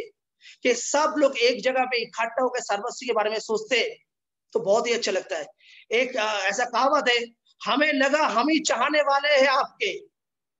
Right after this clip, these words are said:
तो आपके जगह पे लग थे, "हमें लगा हम ही चाहने वाले हैं सर्वस्वी के",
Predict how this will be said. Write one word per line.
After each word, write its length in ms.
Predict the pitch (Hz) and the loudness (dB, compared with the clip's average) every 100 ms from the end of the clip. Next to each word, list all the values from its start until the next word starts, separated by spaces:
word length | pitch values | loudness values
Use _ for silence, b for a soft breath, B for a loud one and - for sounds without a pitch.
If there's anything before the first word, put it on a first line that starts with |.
| - | -8
तो 80 | 226 | -4
आपके 420 | 196 240 254 277 | 0 0 0 -2
जगह 220 | 262 269 | 0 2
पे 100 | 269 | 2
लग 140 | 262 254 262 247 269 | 2 2 0 -2 -2
थे, 40 | 269 294 - B B B | 0 0 -4 B B B
"हमें 260 | 214 269 294 | -2 2 2
लगा 240 | 269 285 | 2 2
हम 300 | 320 214 247 | 0 2 2
ही 120 | 339 349 | 4 4
चाहने 340 | 285 302 330 | 4 2 0
वाले 340 | 302 302 294 | 0 2 4
हैं 80 | 311 | 4
सर्वस्वी 500 | 302 277 302 285 285 | 2 0 0 -2 -2
के", 340 | 254 214 156 | 0 0 -2